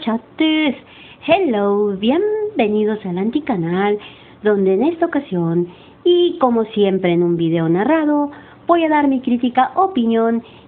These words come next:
y comentario sobre lo que pasa en los medios digitales. Y en esta ocasión hago este videíto especialmente para las seguidoras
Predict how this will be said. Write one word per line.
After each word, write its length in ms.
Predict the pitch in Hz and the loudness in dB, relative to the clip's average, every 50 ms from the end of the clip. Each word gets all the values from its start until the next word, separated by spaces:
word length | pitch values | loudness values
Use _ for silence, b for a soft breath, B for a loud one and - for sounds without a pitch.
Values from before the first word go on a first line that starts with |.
| B - | B 0
y 140 | 359 349 - | 0 0 2
comentario 840 | - 220 208 185 185 190 190 190 214 240 240 233 233 233 226 233 240 - - | 0 0 0 2 0 0 -2 0 0 0 0 0 -2 -2 -2 -2 -4 -4 -2
sobre 300 | 330 320 294 294 294 277 | -2 -2 0 0 0 -2
lo 100 | 254 247 | -2 -2
que 100 | - 202 | -4 -6
pasa 360 | - 220 220 214 - 220 214 | -2 -2 -2 -2 -2 -2 -2
en 100 | 196 180 | 0 0
los 160 | 180 180 180 | -2 -2 0
medios 280 | 190 190 185 190 190 190 | 0 0 0 0 -2 -2
digitales. 600 | 240 226 277 285 285 392 415 427 330 226 202 208 B B B B B B - | -2 -2 -2 0 0 0 0 2 0 0 -2 -4 B B B B B B -2
Y 40 | 269 | 2
en 120 | 285 311 370 | 2 2 2
esta 180 | 381 381 403 | 2 2 0
ocasión 600 | 392 392 277 254 - - 202 185 175 190 262 294 B B B B B B B B B B B - - | 0 2 0 -2 0 0 0 2 2 2 0 -2 B B B B B B B B B B B -8 -4
hago 360 | 320 330 320 294 302 302 294 | -2 0 0 2 2 2 2
este 1200 | 285 285 277 277 - - - - 269 269 269 269 269 269 269 269 269 262 262 262 262 254 262 262 247 | 2 2 0 -2 -6 -12 -2 0 2 2 4 2 2 0 0 0 0 0 0 0 0 0 0 2 2
videíto 920 | 285 294 311 311 269 220 202 208 - - 196 196 196 202 202 208 208 208 B B B B B B - - | 2 2 2 2 0 -2 -2 -4 -4 -2 -2 0 0 0 0 -2 -4 -6 B B B B B B -6 -4
especialmente 800 | 240 240 240 285 285 277 302 294 269 254 247 247 233 240 254 247 | -4 -2 0 -2 -2 0 0 0 2 2 2 0 0 0 -2 -4
para 560 | 247 - 214 208 208 202 202 202 202 202 196 196 B B B B B - | -2 -2 0 0 0 0 2 0 0 -2 -2 -6 B B B B B -4
las 240 | 294 320 320 302 320 | 0 0 0 0 0
seguidoras 680 | 269 240 220 220 196 208 202 202 208 208 208 208 208 | -2 0 0 0 0 0 2 2 2 2 0 0 -2